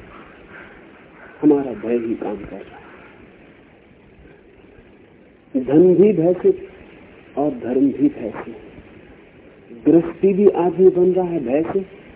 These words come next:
और सन्यासी बन रहा है तो भय। पाप कर रहा है तो भय के कारण कि अगर वो पाप नहीं किया तो असफल हो जाएगा, हार जाएगा जीवन की दौड़ में,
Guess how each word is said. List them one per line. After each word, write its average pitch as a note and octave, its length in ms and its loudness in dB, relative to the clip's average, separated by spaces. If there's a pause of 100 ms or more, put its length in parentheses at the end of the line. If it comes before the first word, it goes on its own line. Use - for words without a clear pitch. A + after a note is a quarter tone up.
(140)
और D3 160 -12
सन्यासी C#3 460 2
बन C3 180 -2
रहा A#2 140 -8
है - 220 -18
तो A#2 100 -4
भय। - 220 -10 (2250)
पाप F#3 260 2 (120)
कर F3+ 140 0
रहा F#3 240 0
है D#3+ 100 0
तो - 340 6
भय D#3+ 200 2
के F#3+ 160 2
कारण F#3+ 300 -4 (1300)
कि - 80 -2
अगर F3+ 240 2
वो D3+ 200 -2
पाप D3 300 -6
नहीं C3 340 2
किया D#3+ 240 -2
तो - 140 -6
असफल - 420 -8
हो D3+ 140 -4
जाएगा, D#3 480 -10
हार B2+ 240 -4
जाएगा D3+ 420 -2
जीवन C#3+ 320 0
की D#3 120 0
दौड़ D3+ 200 0
में, F3 140 -4